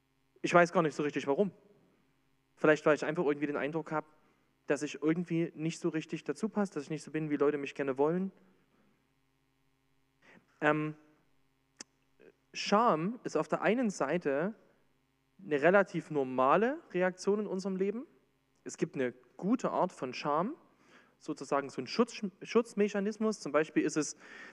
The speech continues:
ja, wir werden das gleich nochmal lesen, als Gott die Menschen schafft und die Sünde in die Welt kommt, da macht er ihnen Kleidung, ne, um sie anzuziehen. Also Kleidung,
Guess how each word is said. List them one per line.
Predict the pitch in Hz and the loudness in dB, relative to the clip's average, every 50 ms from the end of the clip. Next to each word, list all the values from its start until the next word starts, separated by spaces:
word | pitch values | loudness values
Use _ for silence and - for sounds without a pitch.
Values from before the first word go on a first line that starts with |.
| - _ - | -18 _ 4
ja, | 135 139 165 185 170 - - | 6 6 6 6 4 0 -2
wir | 131 143 | 0 2
werden | 143 151 | 2 2
das | 151 147 | 2 0
gleich | - - 147 139 - | 0 0 0 0 0
nochmal | 139 127 131 | 0 2 2
lesen, | 151 214 262 233 220 220 - - - - _ - | 4 2 2 2 0 -2 -4 -8 -16 -20 _ -2
als | 139 143 135 - - - | -2 0 0 -2 0 0
Gott | 156 139 - | 0 0 0
die | - | -2
Menschen | 139 135 139 170 202 - - 156 | -2 0 0 0 0 -2 -4 -8
schafft | - - 196 208 214 - - | -2 2 2 2 2 0 -4
und | 147 139 | -8 -8
die | 131 131 | -8 -2
Sünde | 131 165 190 220 208 185 | 2 2 2 4 2 2
in | 170 | 0
die | 156 151 139 | -2 -2 0
Welt | 147 151 175 170 | 0 0 0 0
kommt, | - 170 147 - | -4 -6 -4 -2
da | 127 | -2
macht | 127 139 160 160 - - | -2 -2 -4 -6 -8 -10
er | - 139 143 - | -6 -6 -4 -4
ihnen | 143 139 131 127 120 - | -4 -4 -6 -6 -8 -8
Kleidung, | - - 139 135 170 214 196 151 131 117 107 101 107 - _ | -4 0 2 2 2 2 0 0 -2 -4 -4 -6 -10 -10 _
ne, | 123 143 - | -2 0 0
um | 139 151 | -2 -4
sie | 131 139 107 | -4 -2 -2
anzuziehen. | - 214 233 - 135 - - 117 110 110 | -2 -2 -4 -4 -8 -8 -8 -8 -8 -8
Also | 101 113 - 120 | -8 -8 -10 -10
Kleidung, | - - 147 151 160 160 147 | -4 -2 0 0 0 0 -4